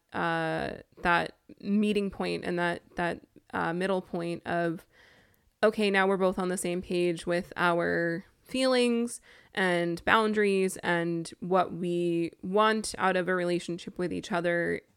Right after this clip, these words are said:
even though there's so much else going on, I think that that also factors into it, is that they're like, "We could die at any point in time." So i-, it's not just about the lifespan thing anymore. It's about, like,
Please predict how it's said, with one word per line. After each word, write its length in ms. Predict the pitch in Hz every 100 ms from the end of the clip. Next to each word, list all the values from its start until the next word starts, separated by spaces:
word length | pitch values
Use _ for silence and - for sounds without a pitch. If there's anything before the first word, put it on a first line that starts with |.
| _
even 280 | 185 175 175
though 340 | 170 165 160 156
there's 360 | 160 160 - - - - _ _ _
so 280 | - 302 302
much 260 | 294 254
else 220 | 220 208
going 360 | - 196 180 175
on, 540 | 214 220 185 175 170 -
I 120 | 185
think 200 | 196 247
that 100 | 240
that 140 | 226 226
also 320 | 226 220 214
factors 420 | 220 208 - 196
into 320 | 190 240 226
it, 240 | 175 165 -
is 140 | 185
that 240 | 180 180 -
they're 160 | 185
like, 340 | 185 180 175 - - - _
"We 160 | 208 233
could 220 | - 285
die 340 | 214 226 254 196
at 140 | 185
any 280 | 202 214 202
point 300 | 202 202 196
in 120 | 185
time." 540 | 180 202 185 170 170 -
So 600 | - 185 185 185 180 180 - _ -
i-, 120 | 120
it's 240 | - 214 -
not 240 | 233 220
just 200 | 220 214
about 340 | 208 202 190
the 220 | - 175 180
lifespan 540 | 233 302 - 220 190
thing 220 | 190 185
anymore. 440 | 175 175 175 180 180
It's 160 | 180
about, 260 | 185 190 180
like, 260 | 185 180